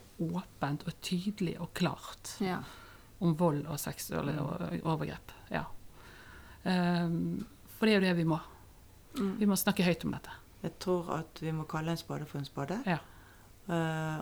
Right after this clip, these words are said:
Speaker 3: og jeg, jeg sier, når folk sier til meg at, eh, eh, når jeg begynte her, eh, s-, om, om jeg virkelig mener at jeg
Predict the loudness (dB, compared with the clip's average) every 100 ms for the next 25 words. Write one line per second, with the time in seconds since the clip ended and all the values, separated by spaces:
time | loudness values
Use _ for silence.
0 | -4 -2 0 0 -2 -8 -14 -20 -16 -4
1 | -4 -2 -6 -4 -2 -2 -2 -4 -4 -4
2 | -4 -4 -4 -2 -2 -4 -6 -2 0 0
3 | -4 -20 -20 -20 -20 -8 -2 0 0 0
4 | 0 2 2 0 -2 -2 0 -2 -4 -6
5 | -4 -4 -4 -6 -12 -8 -4 -4 -2 -2
6 | -2 -4 -8 -6 -2 -2 -2 -2 -2 -2
7 | -4 -6 -6 -4 -4